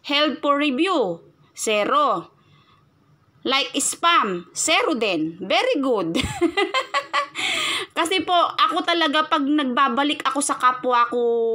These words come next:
vlogger, sa kapwa ko, ano, may YouTube channel, ayan, nabubulol na.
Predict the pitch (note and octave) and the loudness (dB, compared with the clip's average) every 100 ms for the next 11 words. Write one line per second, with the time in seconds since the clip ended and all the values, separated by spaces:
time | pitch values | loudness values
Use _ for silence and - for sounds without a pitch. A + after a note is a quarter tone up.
0 | A3 A3 G3+ A3 G3+ F#3+ F#3 F3 G#3 A3+ | 0 -2 -2 0 0 0 -2 -2 -2 0
1 | A#3+ A#3+ A#3 A3 G#3 A3+ A3 G#3+ G3+ G3 | 0 0 0 0 0 0 0 -2 -2 -2
2 | G#3+ G#3+ G3 - B3+ B3+ B3 F#3+ - A3+ | -2 -2 -4 -4 -2 -2 -2 -4 0 0
3 | F#3+ E3 E3 F3 - - - - _ - | 2 0 -2 -4 -12 -20 -20 -20 _ -6
4 | G3 F3 F3 E3+ F#3+ E3+ F#3+ F3+ E3+ D#3 | -2 0 -2 -2 -4 -2 -2 -2 -4 -6